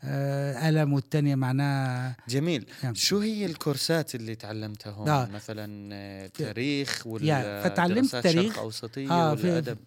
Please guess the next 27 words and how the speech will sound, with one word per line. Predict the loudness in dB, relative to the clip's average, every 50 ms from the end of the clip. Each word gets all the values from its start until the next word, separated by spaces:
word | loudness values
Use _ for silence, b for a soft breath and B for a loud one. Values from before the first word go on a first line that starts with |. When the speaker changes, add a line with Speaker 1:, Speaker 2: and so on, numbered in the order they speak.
| -20 _ -8 -6
Speaker 1:
يا، | -4 -4 -4
أخدت | -2 -2 -2 -2 -2 -2 0 2 2 2 0 -2
كورس | 0 -2 0 0 0 -2 -4 -4
في | -2 -2
التاريخ، | -4 -4 -2 -4 -2 -2 0 -2 -2 -4 -8 _ b b b b b b b
تاريخ | 0 0 0 2 0 0
الشرق | -2 0 0 0 0 0 -2
الأوسط، | -2 0 2 2 0 0 0 -2 -4 -4 -6 _ B B B B B B B B _ -2
آه، | 0 2 2 2 2 2 2 2 0 0 0
وأيضا | 0 0 0 2 2 2 2 2 2 2 2 2 2 0 B B B B B B B -6
مثلا | -2 2 2 2 2 4 4 4 4 4 4 2 2
ال-، | 2 2 0 0 0 0 0 0 0 0 -2 -6 -8 B B B B -4
ال-، | -2 -2 -2 -4
تاريخ | -2 0 2 2 2 2 0
الشرق | -2 0 2 0 0 0 -2 -2
الأوسط | -2 0 0 0 2 2 0 0 2 0
وتأثير | 0 2 2 0 0 -2 -4 -2 -2 0 2 2 2
ال-، | 2 0 -2 -6 b b b b b b _ -4
القوى | -4 -4 -2 2 2 4 4
العالمية، | 4 2 2 2 2 4 4 4 4 4 2 2 2 0 0
مثلا | -2 -2 -2 -4 -4 -4
Speaker 2:
جميل. | -2 -4 -6 -6 -8 -12 -16 _ _ -6 -2
Speaker 1:
أوروبا | 0 2 2 2 2 0 0
والولايات | 2 2 2 2 0 0 0 0 -2 -4 -10 -18 -20 _ _ _ -4 -2 0
المتحدة، | 0 0 0 0 -2 -2 -2 -2 -4
الاتحاد | -4 -6 -4 -4 -4 -2 -2
السوفيتي. | -2 -4 -2 -2 -2 -2 0 -2 -2 -2 -4 -6 -6